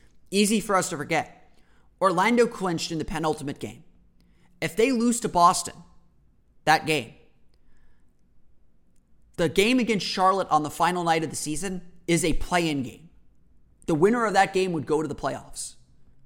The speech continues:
Orlando didn't need it, and they beat Charlotte anyway. But that would have been a, a play-in game.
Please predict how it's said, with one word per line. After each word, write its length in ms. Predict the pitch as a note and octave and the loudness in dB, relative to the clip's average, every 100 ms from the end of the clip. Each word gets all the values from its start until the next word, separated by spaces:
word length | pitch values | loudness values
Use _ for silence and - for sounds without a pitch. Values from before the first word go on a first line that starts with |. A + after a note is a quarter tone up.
| - _ - | -20 _ 2
Orlando 320 | F#3 G#3+ F#3+ | 4 6 4
didn't 160 | F3 | 2
need 160 | D#3 D#3+ | 0 2
it, 180 | - - | 2 0
and 120 | C#3 | -4
they 60 | C3 | -4
beat 240 | A#2 D#3 | -6 -8
Charlotte 380 | - D#3+ D3 C#3+ | -4 -4 -2 -2
anyway. 480 | G#3 G#3 D3+ B2 C3+ _ _ _ _ _ _ _ _ _ - | -2 -2 -4 -8 -12 _ _ _ _ _ _ _ _ _ 2
But 260 | F3+ E3 - - _ _ _ _ _ _ | 2 2 -4 -20 _ _ _ _ _ _
that 240 | - A3+ G#3+ | 2 4 4
would 140 | A#3+ | 0
have 100 | E3 | 2
been 320 | F#3 D#3+ D3+ - | 0 -2 -6 -6
a, 260 | D3+ B2+ - | -8 -8 -8
a 80 | C#3+ | -8
play-in 540 | - - G3 F#3 E3 C#3 | -8 -6 -2 -2 -2 -4
game. 280 | C3+ F#2+ | -6 -10